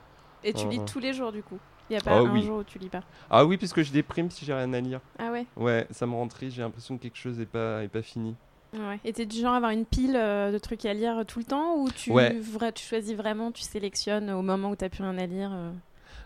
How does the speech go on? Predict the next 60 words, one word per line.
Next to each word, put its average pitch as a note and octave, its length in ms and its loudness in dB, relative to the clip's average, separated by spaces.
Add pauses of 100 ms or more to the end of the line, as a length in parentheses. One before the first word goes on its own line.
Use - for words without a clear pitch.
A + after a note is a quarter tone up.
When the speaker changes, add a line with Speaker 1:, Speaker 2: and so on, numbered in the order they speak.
(140)
Speaker 2:
Non, C3+ 280 8
Speaker 1:
truc ? G3+ 180 -8
Speaker 2:
alors A#2 320 8
non, D#3+ 180 8
il C3 160 6
faut - 220 0
que C#3 100 -6
j'ai, B2+ 340 0
euh... G2+ 680 4
Non, C#3 240 6
comme D#3 180 2
c'est F3 100 4
un D3+ 80 6
peu F3+ 100 0
une D#3+ 160 2
drogue, F3 260 4
il C#3+ 60 -4
faut B2+ 120 0
pas D3+ 140 2
que - 80 -14
ce C#3+ 120 -4
soit C#3 180 -2
fini. C3+ 340 -4
Il A2+ 80 -10
faut B2 140 -4
toujours C#3+ 240 -6
que G#3+ 100 -2
Speaker 1:
Mm. C3 40 0
Speaker 2:
j'ai C3 100 0
une C3 160 0
pile, B2 180 -8
parce G2 180 -4
que C3 120 -8
si C#3 160 -8
j'ai C#3+ 100 0
pas D3 120 4
une C#3 160 2
pile, F3 280 -4
ça B2+ 220 0
me, G#2+ 640 -2 (500)
ça A2+ 160 2
me A#2 80 2
dérange. A#2 380 0 (640)
Donc G2+ 180 -6
il... G#2 240 -2
oui, E3 180 0
il G#2 120 -2
faut, G2 280 -2
il F#2+ 120 -4
faut G2 140 -8
toujours B2 280 -4
qu'il A2+ 140 -4
y - 20 0
ait G2 40 -2
une G2+ 100 -2
pile A#2 160 -6
de F#2+ 100 -2
trois, G2 220 -2
quatre G2+ 180 -2
bouquins, G2+ 320 -4